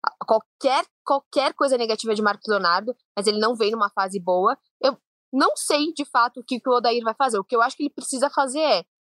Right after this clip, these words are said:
nesses próximos jogos, ele vai ter que ir colocando aos poucos. Por mais que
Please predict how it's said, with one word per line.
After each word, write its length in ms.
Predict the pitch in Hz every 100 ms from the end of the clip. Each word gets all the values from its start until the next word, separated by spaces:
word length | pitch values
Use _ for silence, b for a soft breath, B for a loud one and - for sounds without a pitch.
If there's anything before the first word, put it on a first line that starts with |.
| _ 214
nesses 400 | 233 285 320 -
próximos 480 | 247 226 233 202
jogos, 480 | 180 214 262 196 - _ _ -
ele 160 | 294
vai 240 | 226 226 285
ter 180 | - 247
que 120 | 226
ir 20 |
colocando 380 | 262 247 240 254
aos 120 | 269
poucos. 160 | 208 -
Por 100 | 226
mais 180 | 277
que 60 | -